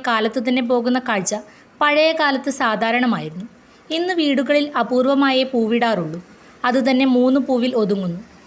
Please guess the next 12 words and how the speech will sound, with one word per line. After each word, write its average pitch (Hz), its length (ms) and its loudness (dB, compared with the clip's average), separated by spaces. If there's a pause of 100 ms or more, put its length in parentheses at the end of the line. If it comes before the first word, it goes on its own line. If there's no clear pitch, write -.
(300)
എന്നാൽ 359 420 2
പൂരോത്സവം 294 680 2
കാവുകളും 262 680 0
ക്ഷേത്രങ്ങളും 254 720 -2
കേന്ദ്രീകരിച്ചാണ് 247 720 0
പ്രധാനമായും 240 760 0
നടക്കുന്നത്. 185 540 -4 (440)
ഇവിടങ്ങളിൽ 262 480 2
പൂരക്കളിയും 247 680 0
മറത്തുകളിയും 240 640 0
ഉത്സവാന്തരീക്ഷത്തിലാണ് 247 1080 0
നടക്കുന്നത്. 190 600 -4